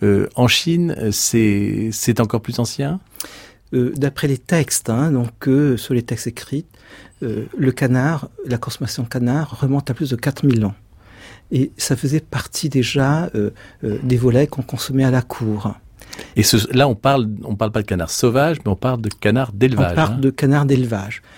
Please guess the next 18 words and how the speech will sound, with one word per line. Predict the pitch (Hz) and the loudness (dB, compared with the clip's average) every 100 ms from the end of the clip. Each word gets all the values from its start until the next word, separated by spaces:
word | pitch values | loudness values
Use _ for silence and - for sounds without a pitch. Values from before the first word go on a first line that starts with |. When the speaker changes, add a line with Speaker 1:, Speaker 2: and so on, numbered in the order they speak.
| - - - | -20 -12 -4
Speaker 2:
Euh, | 113 - - | -4 -4 2
le | 139 | 2
canard | 139 147 135 | 4 4 4
sauvage | - 139 160 165 - | 0 0 2 2 0
a | 135 | 2
un | 135 | 4
aura | 139 123 151 | 4 2 -2
supplémentaire, | 143 139 - 131 139 - 110 107 - - - - _ | -2 -6 -2 0 0 -2 -4 -4 -10 -16 -20 -20 _
parce | 123 - | -8 -8
que | - 151 156 | 0 0 0
c'est | - | -4
un | 139 | -4
canard | - 131 143 - | -2 0 0 -4
qui | - 143 | 0 0
est | 151 | 2
élevé | 127 131 | -2 0
en | |
liberté. | 127 120 131 - - 113 | 0 2 0 -2 -4 -4